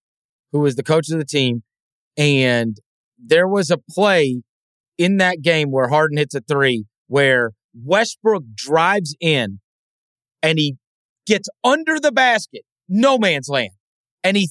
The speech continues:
throws it all the way out to James Harden, who hits a huge three that kept that game going. And in the huddle,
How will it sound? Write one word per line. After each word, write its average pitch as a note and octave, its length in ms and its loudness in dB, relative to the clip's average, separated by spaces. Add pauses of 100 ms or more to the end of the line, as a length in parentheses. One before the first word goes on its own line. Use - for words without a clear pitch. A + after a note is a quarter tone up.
(120)
throws B3 360 0
it A3+ 200 0
all B3 260 2
the C4+ 100 -2
way B3+ 220 2
out G3+ 260 0
to F3+ 100 -8
James F3+ 340 -2
Harden, E3 260 0
who D3 160 -4
hits D#3 160 -4
a C3 120 -4 (320)
huge A3 520 2
three D3+ 320 0 (1120)
that D#3+ 260 0 (840)
kept B3 240 -2
that F#3+ 180 0
game F3+ 300 0
going. F3 340 0 (880)
And E3 380 0 (160)
in B3+ 240 0
the B3+ 140 2
huddle, E3 480 0